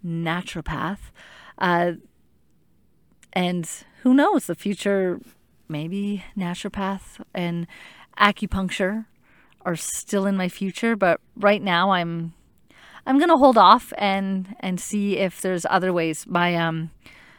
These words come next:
my oncologist suggested there's, uh, some exercises you can do, so, and programs. So I'm gonna try to maybe sign up for one of those exercise programs and see if that helps, and then maybe I can do some comparing and contrasting of,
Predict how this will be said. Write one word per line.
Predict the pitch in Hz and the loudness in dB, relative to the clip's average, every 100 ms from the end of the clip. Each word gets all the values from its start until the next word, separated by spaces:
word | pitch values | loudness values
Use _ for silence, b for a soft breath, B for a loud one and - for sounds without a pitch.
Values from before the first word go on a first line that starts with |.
| B - | B -4
my | 190 | -2
oncologist | 185 - 190 190 190 175 | -2 2 2 4 0 -4
suggested | - 175 170 160 180 170 | -8 0 0 0 -6 -2
there's, | 165 165 156 | 0 0 -2
uh, | 156 156 156 _ - | 0 0 -4 _ -18
some | - 165 | -14 -6
exercises | 170 185 - 214 214 220 220 220 | -4 -4 -6 0 2 2 -2 -4
you | |
can | 226 233 | 0 0
do, | 240 285 339 b b b b b | 0 -2 -4 b b b b b
so, | - - 175 160 - | -8 -2 0 0 -2
and | - 170 160 156 147 - | -2 0 -2 -8 -10 -10
programs. | - 180 185 196 220 - | 0 0 4 2 2 0
So | |
I'm | - 175 | 0 0
gonna | 180 170 | -2 -2
try | 185 | 0
to | 175 165 160 | 2 2 -2
maybe | 170 170 | -4 -6
sign | 165 165 165 | -2 0 -2
up | - | -6
for | 170 | -8
one | 165 | -6
of | |
those | 156 151 | -6 -4
exercise | - - 202 214 208 | -4 -4 -2 0 0
programs | - 208 220 254 269 | 2 2 4 2 2
and | - 170 165 165 160 B B B B B | -2 -2 -2 -4 -8 B B B B B
see | - - 196 | -14 -2 0
if | 175 - | 0 2
that | 170 185 | 4 4
helps, | 214 240 - - | 6 4 2 -4
and | - 175 | -2 -2
then | 170 170 | -2 -2
maybe | 165 165 | -2 0
I | 160 | -2
can | 160 160 156 | -2 -8 -8
do | 170 | -8
some | 160 160 | -8 -8
comparing | 156 - 156 160 160 | -10 -10 -6 -6 -6
and | 160 156 | -8 -10
contrasting | - 160 165 185 - 247 254 | -12 0 0 0 -2 0 2
of, | 175 - - | 0 -6 -20